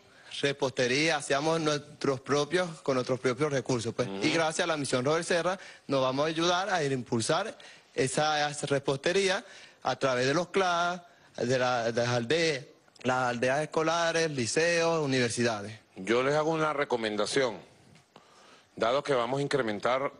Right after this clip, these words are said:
Speaker 2: los créditos de Soy Joven, ¿verdad? Compañero Mervin Mayerlin.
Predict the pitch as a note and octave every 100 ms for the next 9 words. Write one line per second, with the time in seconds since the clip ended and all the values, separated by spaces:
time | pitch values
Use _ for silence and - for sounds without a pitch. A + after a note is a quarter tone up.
0 | - G#2 - B2 C#3 C#3 C#3 A#2 F#2+ C3+
1 | C3 B2 B2 F#2+ F2 F2+ A#2 B2+ - _
2 | _ _ - - - _ _ _ _ F#2
3 | F#2 F#2+ G2+ A2+ A#2 C3 C#3 A#2+ G#2+ A2+
4 | C3 A2+ E2+ E2